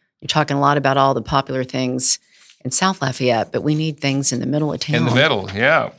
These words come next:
Speaker 2: And then the recent Poor restaurant in Youngsville.
Speaker 1: Yeah.
Speaker 2: That's, uh, down there by the, um, on Shimon Medry.
Speaker 1: They closed.
Speaker 2: Just
Speaker 1: And then
Speaker 2: recently.
Speaker 1: this isn't a restaurant, but I read in your news, I guess, that there was supposed to be a Youngsville hotel that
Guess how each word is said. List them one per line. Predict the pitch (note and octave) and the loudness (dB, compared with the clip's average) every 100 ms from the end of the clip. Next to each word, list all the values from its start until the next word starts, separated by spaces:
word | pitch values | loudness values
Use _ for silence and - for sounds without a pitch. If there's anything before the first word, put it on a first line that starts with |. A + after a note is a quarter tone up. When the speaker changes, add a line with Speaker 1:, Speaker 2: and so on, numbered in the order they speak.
| - _ - - - | -20 _ -20 -6 0
Speaker 2:
And | C#3+ | 2
then | B2+ B2 _ _ _ | 2 -2 _ _ _
the | C#3 B2 | 0 4
recent | C3+ A#2+ G#2 | 4 2 -2
Poor | B2+ A#2 | 2 4
restaurant | A2 - G2 F2+ | 2 2 -2 -4
in | F#2 | -6
Youngsville. | F2+ F2 E2+ D2 C#2+ - _ _ _ - - - | -10 -10 -14 -16 -16 -20 _ _ _ -18 -18 -8
Speaker 1:
Yeah. | F4+ C#4+ D3+ C3+ | -2 0 0 -6
Speaker 2:
That's, | - F#2 - - - | -8 -8 -8 -16 -12
uh, | G2 - - | -12 -12 -14
down | - G2 F#2 | -8 -6 -6
there | F2+ | -6
by | F2+ F2 | -6 -8
the, | F2 F#2+ F#2+ | -6 -8 -6
um, | F2+ F#2 F2+ _ _ _ - | -8 -8 -12 _ _ _ -10
on | G2+ | -4
Shimon | - G#2 G2 | -4 -4 -4
Medry. | G2 F2 E2+ _ | -6 -6 -10 _
Speaker 1:
They | - C#3+ | -2 -2
closed. | D3 C#3 C#3 - - _ _ _ _ - | 2 0 0 -2 -2 _ _ _ _ -4
Speaker 2:
Just | A3 | 2
Speaker 1:
And | A#3 | 4
then | B3 | 4
Speaker 2:
recently. | G3+ G2 F#2+ - - | 2 -2 -10 -10 -10
Speaker 1:
this | - G3+ - | 0 2 4
isn't | G#3 | 2
a | D3 | 2
restaurant, | D3+ E3 - C#3+ C3+ B2 | 4 4 2 4 2 2
but | B2+ | 0
I | C#3 | 0
read | C#3 D3 C#3+ C3 | 0 2 2 -2
in | - | -2
your | C#3+ C3+ | 0 2
news, | D3 F#3 B2 | 0 0 0
I | |
guess, | A2+ A#2 A#2 - | 0 0 2 2
that | B2 | 0
there | - | -2
was | B2+ B2+ | 0 0
supposed | - C#3 - | 2 -2 0
to | |
be | C#3+ | 0
a | A#2+ | 0
Youngsville | B2 C3+ C3 B2+ A#2 A2 - _ - | 0 0 0 0 0 -2 -10 _ -6
hotel | C#3 C3+ D3 C3+ A#2+ | -6 0 2 4 2
that | A2 - | 0 -2